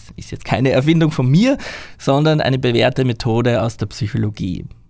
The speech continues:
Und zwar schreibt man sich jeden Tag drei Dinge auf, für die man dankbar ist. Dinge, die einem am jeweiligen Tag Freude bereitet haben oder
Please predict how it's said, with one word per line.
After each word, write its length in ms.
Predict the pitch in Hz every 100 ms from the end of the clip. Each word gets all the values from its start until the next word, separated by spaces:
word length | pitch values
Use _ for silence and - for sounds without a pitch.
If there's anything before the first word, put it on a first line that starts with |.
| _ _ _ -
Und 120 | 143
zwar 240 | 147 156
schreibt 360 | 156 135 139 143
man 100 | 139
sich 220 | 131 127
jeden 240 | 143 190
Tag 340 | 170 135 139 - -
drei 320 | - 113 117 127
Dinge 460 | 131 156 214 -
auf, 440 | 147 214 240 - -
für 220 | - 156
die 160 | 151 127
man 260 | 135 139
dankbar 440 | - 107 110 - -
ist. 560 | 101 - - - - - - _ _ _ -
Dinge, 260 | 202 208
die 240 | 185 180 170
einem 280 | 143 160 156
am 120 | 151
jeweiligen 460 | 147 151 143 143
Tag 320 | - 120 117 -
Freude 420 | - 156 170 160
bereitet 540 | 147 131 135 139 -
haben 720 | 127 127 131 131 131 131 131
oder 360 | 131 131 127